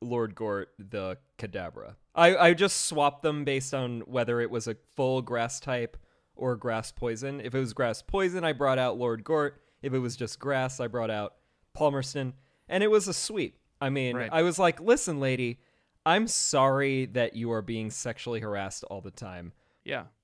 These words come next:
Speaker 1: But
Speaker 2: That sucks.
Speaker 1: I'm here to get a badge.
Speaker 2: Well, it was a fucking grind for me, and I hate it. I'm looking forward to every other gym from now on being a cakewalk. What do we have next? Gym five.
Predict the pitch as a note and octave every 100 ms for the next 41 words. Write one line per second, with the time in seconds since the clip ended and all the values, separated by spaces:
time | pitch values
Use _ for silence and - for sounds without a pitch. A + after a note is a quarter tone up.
0 | _ C3+ - D#3 B2 G#2+ - F3+ E3+ -
1 | C#3+ D3 D3+ D3 C3+ D3+ D3 C#3+ C#3 C3+
2 | C3+ C3 G#2 G#2 E2+ F2 - - _ -
3 | A#3 B3 B3 C4 D4 D4 C4 E3+ F3+ F3
4 | - C3+ C3 C3 C3 C3 D#3 C#3 B2 -
5 | C3 C#3 D3 D#3 C#3+ D3 C3 F#2 B2+ B2
6 | A#2+ A#2+ A#2 B2 A#2+ - A#2+ A#2 A2 G#2
7 | A2+ A2 G#2+ G2+ G2 A2 G2 F#2 D2+ D2+
8 | - _ _ _ _ _ _ _ _ _
9 | - D#3 B3 D#4 C4+ B3 E3+ C#3+ C3+ A#2
10 | F2 - - - F#3 F#2 - - G#2+ G2+
11 | D#2+ F#2 - -